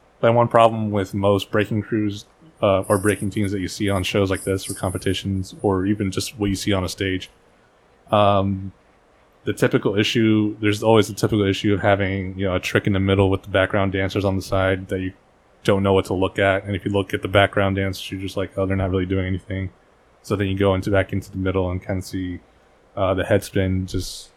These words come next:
doing the head spin. Um, but, you know, for, for these kids at their age and what they're doing, <coughs> and, um, they're, they're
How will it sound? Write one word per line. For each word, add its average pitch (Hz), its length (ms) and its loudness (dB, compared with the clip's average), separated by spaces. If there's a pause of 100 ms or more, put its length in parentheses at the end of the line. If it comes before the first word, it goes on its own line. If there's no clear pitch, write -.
(240)
doing 92 300 -4
the 92 80 -2
head 95 160 -2
spin. 95 300 -4 (800)
Um, 95 580 2 (180)
but, 113 260 6 (400)
you 120 120 -6
know, 113 180 4
for, 110 440 2
for - 140 -8
these 117 180 -2
kids 127 320 2
at 107 140 -2
their 101 140 -2
age 113 480 0 (120)
and 101 100 -4
what 104 120 -2
they're 151 140 2
doing, 143 680 6 (280)
<coughs> - 300 -18
and, 101 280 -2
um, 90 500 -2 (1300)
they're, 110 220 0
they're 113 480 -4